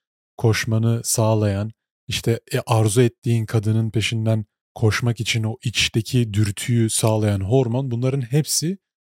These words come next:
testosteron erkek için. Testosteronu düşük olan adam yataktan kalkamaz, odadan çıkmak istemez, tembelleşir,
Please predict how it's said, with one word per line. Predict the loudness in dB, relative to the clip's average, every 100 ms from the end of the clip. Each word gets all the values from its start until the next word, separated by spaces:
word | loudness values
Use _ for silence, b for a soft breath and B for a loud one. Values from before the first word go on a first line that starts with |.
| _
testosteron | 0 2 2 2 4 4
erkek | 4 2 0 -4
için. | -6 -6 -12 _ _ -2
Testosteronu | 0 2 2 2 2 2
düşük | 0 2 0 0 0
olan | 2 0 -2 -2
adam | 0 0 -2 _ _ _ _ _ 0
yataktan | 2 4 0 0 0
kalkamaz, | 2 0 0 -2 -2 -6 -8 -2
odadan | 0 2 0 -2
çıkmak | -8 -6 -6 -6
istemez, | -6 -6 -4 -6 -8
tembelleşir, | -8 -6 -2 0 0 0 -2 -2 -4